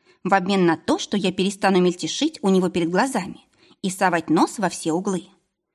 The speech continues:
Он ворчал скорее по привычке, потому что теперь я была уверена,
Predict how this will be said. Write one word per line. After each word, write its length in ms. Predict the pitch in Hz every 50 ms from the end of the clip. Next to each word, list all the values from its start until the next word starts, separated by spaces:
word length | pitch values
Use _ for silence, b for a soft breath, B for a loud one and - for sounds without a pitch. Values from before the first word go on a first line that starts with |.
| _ _ _ _ _
Он 200 | 202 202 196 170
ворчал 440 | 175 160 - - - - 294 427
скорее 400 | 440 - - 196 180 175 170 160
по 120 | 160 254 254
привычке, 580 | - 359 349 294 185 - - - - - - - b b b b b b b
потому 340 | - 185 - 202 190 196 202
что 160 | - - 180
теперь 360 | - - 160 - 247 330 403
я 120 | 311 196 175
была 240 | 165 180 170 165
уверена, 480 | 185 226 233 208 165 151 147 - -